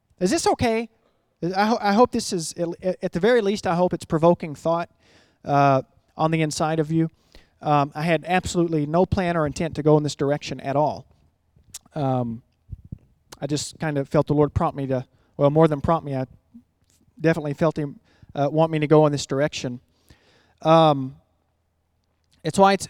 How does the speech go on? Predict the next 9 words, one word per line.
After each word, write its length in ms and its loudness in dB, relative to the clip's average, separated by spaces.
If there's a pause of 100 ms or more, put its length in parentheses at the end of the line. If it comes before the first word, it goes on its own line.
(120)
it's 320 -6 (100)
super 400 2
important 540 0 (560)
to, 500 4 (540)
again, 720 -2 (540)
judge 440 2
God 560 0
by 240 -2
Jesus 680 -10